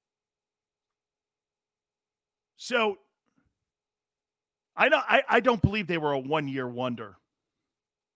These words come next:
Birdman says, "Giants two Super Bowl wins, less playoff wins."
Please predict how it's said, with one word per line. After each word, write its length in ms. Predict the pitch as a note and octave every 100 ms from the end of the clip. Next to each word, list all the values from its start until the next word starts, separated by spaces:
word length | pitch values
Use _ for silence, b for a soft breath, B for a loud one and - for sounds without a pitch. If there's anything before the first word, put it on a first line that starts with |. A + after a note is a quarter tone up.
| _ _ _ _ _ _ _ _ _ _ _ _ _
Birdman 400 | G3+ A3+ G#3 F#3
says, 280 | - F3+ E3
"Giants 360 | F#3+ F3+ E3 -
two 120 | F3
Super 300 | - E3+ B2
Bowl 300 | A2 C3+ C3
wins, 360 | C3+ C3 B2 - _ _ _ _
less 240 | D3+ E3
playoff 580 | - - E3+ E3 C#3+ -
wins." 440 | B2 A2+ G#2+ -